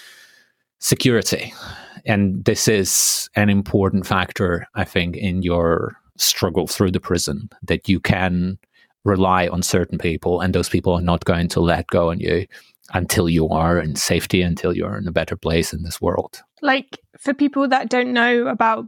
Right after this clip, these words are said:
Speaker 2: Belarus Anarchist Black Cross, can you share a little bit about what you do?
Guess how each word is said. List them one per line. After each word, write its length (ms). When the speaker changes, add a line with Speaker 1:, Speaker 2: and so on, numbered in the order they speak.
Speaker 2:
Belarus 440
Anarchist 360
Black 180
Cross, 320
can 180
you 280
share 320
a 40
little 220
bit 300
about 300
what 160
you 100
do? 320